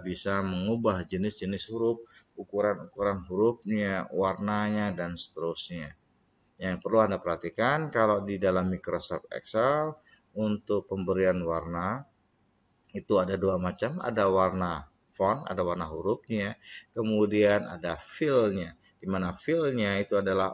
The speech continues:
warna dari selnya. Misalnya, kalau di sini kita lihat, tabel hurufnya saya berbesar menggunakan ukuran empat belas, kemudian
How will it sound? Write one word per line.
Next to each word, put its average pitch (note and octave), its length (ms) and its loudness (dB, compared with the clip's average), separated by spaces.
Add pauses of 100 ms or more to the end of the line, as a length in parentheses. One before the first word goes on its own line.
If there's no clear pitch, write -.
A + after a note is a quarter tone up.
warna A2 560 0
dari F#2+ 400 0 (160)
selnya. F2+ 800 -2 (880)
Misalnya, G2+ 560 -4
kalau G2 380 2
di - 80 -10
sini G2 240 -6
kita G2+ 240 -8
lihat, G#2 400 2 (1500)
tabel A2+ 640 2
hurufnya G2 400 0
saya F#2 180 0
berbesar G2 840 0
menggunakan F#2+ 640 -2
ukuran F2+ 640 -4 (240)
empat D2+ 240 -4
belas, A#2 560 -8 (1200)
kemudian F#2 640 -4